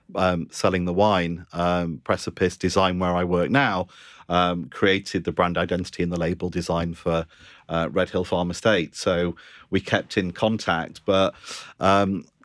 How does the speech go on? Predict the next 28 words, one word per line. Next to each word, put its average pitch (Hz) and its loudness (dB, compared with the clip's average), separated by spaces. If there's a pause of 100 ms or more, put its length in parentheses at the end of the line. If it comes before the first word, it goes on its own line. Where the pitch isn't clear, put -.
(240)
we 104 0 (140)
talk - 2
a 110 4
lot - 0
about 98 0
sustainability. 98 0 (240)
I'm 92 -2
very 92 2
interested 90 -4
in 87 0
all 87 0
the 80 -12
things 85 -6
that - -4
Henry 87 -4
does 87 2
because, 87 -4 (500)
um, 87 2
it's - -4
not 101 2
just - -2
the 90 0
packaging, 87 -4
it's - -8
the - -4
whole 92 0
way 87 2
of 87 -4